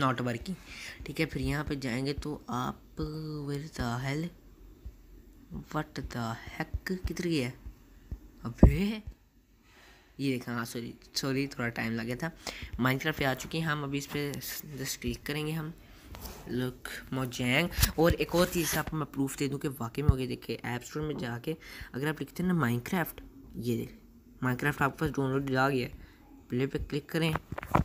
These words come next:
ठीक है जी, जाके कजन्स वगैरह के सामने जो शिशके मारने होते हैं ना, हमने जाएं और शिशके वो मारें कि तेरे भाई ने Minecraft ले ली है बाबा जी। और वाकई में देख लें, आ गई है। और अभी यहाँ पे मैं अपनी profile में जाके अभी ना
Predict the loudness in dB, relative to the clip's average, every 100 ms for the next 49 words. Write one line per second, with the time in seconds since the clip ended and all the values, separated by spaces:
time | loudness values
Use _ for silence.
0 | 2 -2 0 0 0 -4 -8 2 4 6
1 | 6 6 6 2 -2 0 2 2 2 0
2 | 2 4 4 4 2 2 0 0 2 2
3 | 2 2 2 4 2 2 0 0 0 0
4 | -2 -4 -4 -6 -6 -8 0 2 2 0
5 | -4 -4 -4 -4 -2 0 2 2 2 2
6 | 0 -8 -16 -14 -14 -10 -6 -6 -6 -6
7 | 2 4 6 8 8 8 4 -2 -2 -2
8 | -2 -4 -4 -2 -2 -2 -2 0 0 2
9 | 2 2 0 0 2 2 2 -4 -4 -4
10 | -2 -2 -4 -14 -20 -18 -16 -14 -2 2
11 | 4 4 4 2 4 6 6 4 2 2
12 | 2 2 2 2 4 4 4 4 2 2
13 | 0 4 4 4 -2 -4 -4 -4 -4 -4
14 | -6 -4 -6 -6